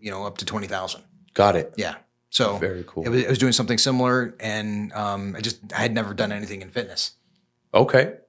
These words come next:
Speaker 2: Okay, cool. Reflecting on your journey, um, specifically, I guess, in this transition, do you feel like there was any challenges for you, um, coming into more so, like, doing what you're doing now in the fitness space?
Speaker 1: Well, I mean, I think the high ticket world has its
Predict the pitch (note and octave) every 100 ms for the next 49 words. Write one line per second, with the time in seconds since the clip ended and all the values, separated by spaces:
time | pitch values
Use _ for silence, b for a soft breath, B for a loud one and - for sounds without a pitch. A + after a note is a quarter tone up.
0 | - A#2+ C#3+ C3+ - D3+ F#2+ B B -
1 | D3+ G3+ G#3+ G#3+ F#3 E3 D3 A#2+ B2 D#3
2 | D#3+ A#2 A#2 B2 B2 A#2 G#2+ A2 - _
3 | _ - D3+ D3+ D3+ D3 C3 C#3+ D3 B2+
4 | C3+ C#3 - C3 A#2+ C3 - D#3 D3 B2+
5 | C3+ C3+ F3 F3 D#3+ D#3+ C#3+ C#3 B2+ C3
6 | B2+ B2 B2+ C3 C#3 C3+ C#3 - C#3+ C#3+
7 | C#3+ C#3 C#3 - G#2+ G#2+ A2 B2 A#2 A#2
8 | A#2+ B2 A#2+ B2 B2 A#2+ A#2+ A#2+ A#2+ G#2+
9 | G2+ - A#2 A2 A2+ A2 A#2 A2 A2 G#2+
10 | G2+ A#2 A2+ - C3 B2 - - - B2+
11 | A#2+ C#3+ C3 C3+ C3+ C3 D3 D#3+ D#3+ _
12 | _ - A#2+ A#2 A2+ G2 B2 B2+ B2+ A2+
13 | A#2 A2+ A2 G#2 G#2+ -